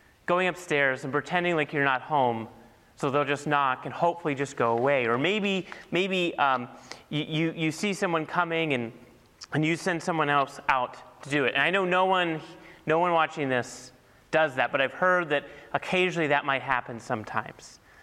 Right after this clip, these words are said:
That's what this is like in this moment. Then, not surprisingly,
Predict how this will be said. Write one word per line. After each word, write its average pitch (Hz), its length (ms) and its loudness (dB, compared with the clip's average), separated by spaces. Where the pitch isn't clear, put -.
That's 151 320 0
what 180 220 -2
this 135 200 -4
is 135 140 -4
like 131 240 0
in 120 120 -6
this 117 180 -8
moment. 160 400 0
Then, 190 300 2
not 208 200 2
surprisingly, 185 840 2